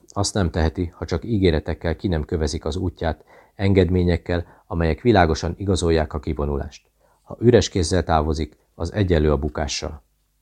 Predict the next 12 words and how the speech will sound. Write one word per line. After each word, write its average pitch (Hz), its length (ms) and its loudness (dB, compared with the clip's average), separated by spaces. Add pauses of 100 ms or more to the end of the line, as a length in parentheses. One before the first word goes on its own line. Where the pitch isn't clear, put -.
(280)
Hadari 87 360 0
felsóhajtott. 73 840 -6 (600)
„Az 95 160 -6
a 92 100 -2
tömérdek 90 480 2
pusztítás”, 78 800 -6
mondta. 76 460 -8 (320)
„S - 120 -20
kérdem 87 400 2
én, 76 140 -2
mi 95 220 4
végre? 82 440 0